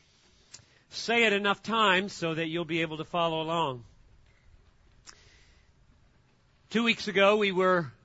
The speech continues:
on this text, and we've spent the first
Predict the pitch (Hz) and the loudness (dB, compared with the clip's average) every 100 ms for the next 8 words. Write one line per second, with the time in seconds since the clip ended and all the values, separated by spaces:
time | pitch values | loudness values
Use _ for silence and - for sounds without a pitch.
0 | _ _ _ _ _ _ _ _ _ 190 | _ _ _ _ _ _ _ _ _ 2
1 | 226 208 180 - 190 202 - - 175 165 | 2 2 -2 0 4 4 2 -8 -8 -6
2 | 165 - - 202 202 - - - 220 - | -8 -8 0 0 0 -10 -12 -2 -2 -2
3 | - | -12